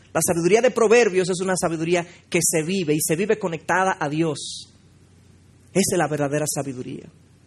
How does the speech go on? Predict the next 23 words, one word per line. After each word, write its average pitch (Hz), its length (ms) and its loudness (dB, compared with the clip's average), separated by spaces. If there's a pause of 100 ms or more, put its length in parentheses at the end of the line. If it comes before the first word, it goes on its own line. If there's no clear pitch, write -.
(540)
Y 170 80 0
entonces, 202 460 2 (380)
con 185 160 2
esa 247 160 2
introducción 208 840 2
de 156 100 0
lo 151 120 0
que 214 100 2
es 226 40 4
la 220 180 4
sabiduría 185 600 2
y - 20 0
las 156 140 0
implicaciones 165 600 -2
que 190 100 -4
tiene, 147 380 -4 (360)
vamos 208 260 2
a 214 80 4
leer 202 180 2
el 196 120 2
primer 185 380 2
versículo, 156 760 -2 (1400)
tres 220 280 4